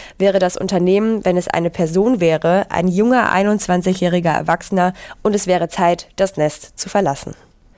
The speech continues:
Ein Mann auf einem Rennrad ist im Rheinland gegen einen auf dem Radweg abgestellten Lastwagen gerast. Er erlitt dabei tödliche Verletzungen. Der sechsundvierzig Jahre alte Lasterfahrer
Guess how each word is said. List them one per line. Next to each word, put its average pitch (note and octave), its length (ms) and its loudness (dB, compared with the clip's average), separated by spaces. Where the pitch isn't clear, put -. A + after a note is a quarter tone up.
Ein F#3 220 2
Mann G#3 200 4
auf A3+ 120 0
einem G3+ 240 2
Rennrad F#3 480 2
ist - 220 -6
im F3 80 2
Rheinland F3 560 2
gegen F3 220 0
einen E3 320 2
auf D#3+ 140 -4
dem F3 140 -2
Radweg F#3+ 540 -2
abgestellten F#3 680 -2
Lastwagen E3+ 680 0
gerast. D#3 440 0
Er F3+ 120 4
erlitt F3+ 300 0
dabei F3+ 280 4
tödliche F3+ 460 -4
Verletzungen. D#3+ 720 -2
Der E3+ 160 2
sechsundvierzig G3 640 -2
Jahre F#3 300 2
alte F3+ 240 -2
Lasterfahrer F3 800 0